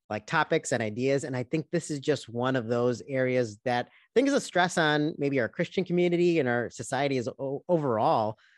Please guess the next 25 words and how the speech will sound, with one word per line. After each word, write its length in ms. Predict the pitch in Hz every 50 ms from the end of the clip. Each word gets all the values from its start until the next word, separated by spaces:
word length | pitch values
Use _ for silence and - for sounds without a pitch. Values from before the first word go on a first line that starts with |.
| _ _ _ _ _ _ _ _ -
But 160 | 156 151 - _ _ _ _
how 400 | - - - 254 320 370 370 - -
are 200 | 175 180 196 185
we 360 | 156 147 147 151 160 185 -
as 160 | - 120 - -
Christians 800 | - - - 135 - - - - 113 101 104 92 92 - - _ _ _ _ _ _ _ _ _
perceived? 580 | - 143 127 - - 117 95 - - - - _
I 840 | _ _ _ _ _ _ _ _ _ _ _ _ _ _ _ _ _ _
think 100 | 180 180
that's 200 | 180 185 180 -
the 60 | -
question 320 | - 190 180 - - 147 143
that 100 | 143 135
I 40 | 131
want 160 | 143 156 135
to 40 | 117
explore 480 | 104 - - - 165 165 160 143 131
as 160 | 123 123 107 117
we 140 | 139 131
kind 320 | 123 - - - 143 131 123
of 80 | 117
dive 320 | 104 127 117 135 143 135 135
into 260 | 147 143 - - 117
this 240 | 113 131 131 - -
series. 640 | - - 139 139 160 160 135 113 110 110 107 -